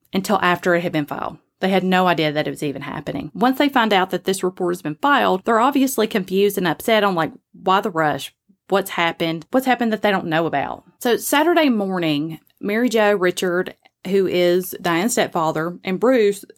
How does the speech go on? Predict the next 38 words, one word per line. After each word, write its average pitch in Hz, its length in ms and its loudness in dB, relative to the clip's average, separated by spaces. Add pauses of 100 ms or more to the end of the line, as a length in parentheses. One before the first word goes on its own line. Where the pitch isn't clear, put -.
they 190 200 0
go 196 200 4
out 180 120 2
looking 180 280 -2
for 170 100 -8
Diane. 147 460 -4 (180)
They 208 160 2
spend 208 240 -2
half 226 220 2
a - 20 0
day 277 160 2
looking 190 300 0
for 185 160 -2
her 175 280 0 (360)
or 208 160 2
just 220 180 -2
her 208 140 -2
vehicle. 170 640 -2
They 226 120 2
even 277 200 4
go 269 120 2
to 262 120 -2
the 202 140 2
O'Charlie's 208 480 -2
in 190 120 -4
Goodlettsville, 185 720 0
where 233 140 0
her 247 100 2
vehicle 247 540 2
had 214 180 -2
been 190 260 -2
found 180 480 -2
along 202 480 0
with 165 260 -2 (260)
her 214 120 0
potential 190 460 -2
last 151 280 -4
sighting. 170 540 -2